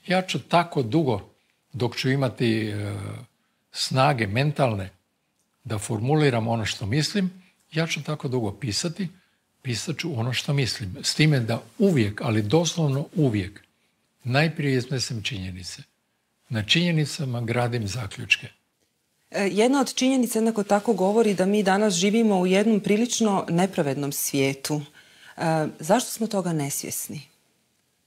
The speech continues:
Speaker 1: E, nesvjesni smo zato jer smo prihvatili, e, čip, da tako kažem, e, egoizma. Svi se brinemo isključivo za sebe. E, kategorije poput općeg interesa,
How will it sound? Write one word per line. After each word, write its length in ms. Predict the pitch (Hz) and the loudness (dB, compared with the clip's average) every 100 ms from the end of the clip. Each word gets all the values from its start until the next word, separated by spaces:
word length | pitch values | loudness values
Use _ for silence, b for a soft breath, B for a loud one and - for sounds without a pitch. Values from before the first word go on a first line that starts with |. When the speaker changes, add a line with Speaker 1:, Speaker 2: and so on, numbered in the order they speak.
| _ _ - | _ _ -8
Speaker 1:
E, 220 | 113 104 | -4 -2
nesvjesni 640 | 101 127 - 175 - 156 | 0 0 0 -2 0 -2
smo 280 | - 123 107 | -2 -2 0
zato 360 | 92 127 135 | 2 0 0
jer 200 | 160 143 | 2 2
smo 200 | 120 - | 0 -4
prihvatili, 960 | 101 127 135 - 139 - 131 127 110 B B B B B _ | -4 -2 -2 0 -4 0 2 4 2 B B B B B _
e, 180 | 107 101 - | -6 -6 -2
čip, 320 | - 170 170 | 0 0 -4
da 200 | 123 131 | -4 -4
tako 340 | - 143 123 | -2 -4 -4
kažem, 540 | - 139 131 127 120 123 | -2 -2 0 -2 -2 -4
e, 40 | 127 117 113 113 113 117 - | -4 -2 -2 -2 -2 -4 -2
egoizma. 600 | 135 120 120 110 95 90 - _ _ _ _ _ _ | -2 2 2 2 -2 -8 -12 _ _ _ _ _ _
Svi 300 | - - 165 | -12 -4 -2
se 180 | 180 143 | -2 -4
brinemo 460 | 117 147 156 139 139 | -2 0 0 0 -2
isključivo 600 | 107 135 147 147 127 113 | -4 -2 -2 0 -2 -2
za 140 | 107 | -2
sebe. 320 | - - 82 | -2 -4 -4
E, 880 | - - _ _ _ _ _ _ - 147 110 107 104 - _ | -8 -14 _ _ _ _ _ _ -14 -6 -4 -4 -6 -12 _
kategorije 840 | 123 - 117 127 160 143 110 - | -6 -2 -2 2 4 4 2 -2
poput 500 | 117 101 110 - - _ _ _ | -8 -6 -10 -12 -20 _ _ _
općeg 460 | - 170 - 139 - | 0 0 0 -2 -2
interesa, 600 | 135 113 104 98 - | -4 -4 -8 -8 -10